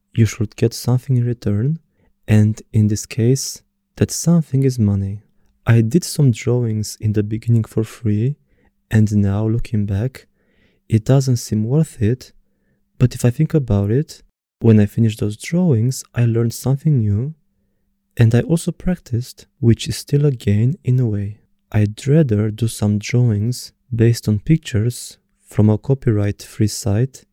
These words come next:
than for some random person on the internet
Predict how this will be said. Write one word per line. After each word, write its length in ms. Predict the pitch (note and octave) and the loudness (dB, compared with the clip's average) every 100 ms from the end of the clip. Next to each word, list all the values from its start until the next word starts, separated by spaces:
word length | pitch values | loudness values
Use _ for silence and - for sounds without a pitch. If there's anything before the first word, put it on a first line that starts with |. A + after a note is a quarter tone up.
| - | -12
than 360 | G#2+ G#2+ A2 | -2 2 2
for 240 | B2 - A2 | 0 -4 -8
some 260 | - G#2 | -4 -4
random 320 | G#2+ A#2 A2 G#2 | 0 0 0 -2
person 560 | - D#3+ - - G#2 | 0 0 0 -2 0
on 120 | G#2 | 0
the 120 | G2+ G#2 | -2 -4
internet 580 | G2+ G#2 G2+ B2+ - | -4 -4 0 -2 -4